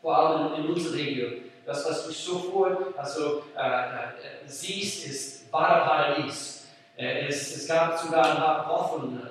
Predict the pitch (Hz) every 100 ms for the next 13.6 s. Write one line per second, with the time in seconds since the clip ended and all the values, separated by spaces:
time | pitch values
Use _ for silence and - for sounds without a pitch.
0 | - - - 120 - - 95 - - -
1 | - - - - - - - _ 139 139
2 | - 147 151 147 143 147 - - 131 123
3 | - - - - 147 143 143 - - 135
4 | 139 160 156 160 135 127 - - 131 131
5 | 160 160 - 135 131 160 147 147 139 -
6 | 156 156 143 147 - 156 160 151 160 135
7 | - - - - - - 139 160 160 160
8 | 160 156 151 - - - - - - 160
9 | 160 160 139 - - 147 147 143 139 -
10 | - 208 214 220 214 - 185 190 180 175
11 | - - 131 165 165 160 127 127 135 -
12 | - 147 165 - - 113 - - _ _
13 | _ _ _ 131 131 131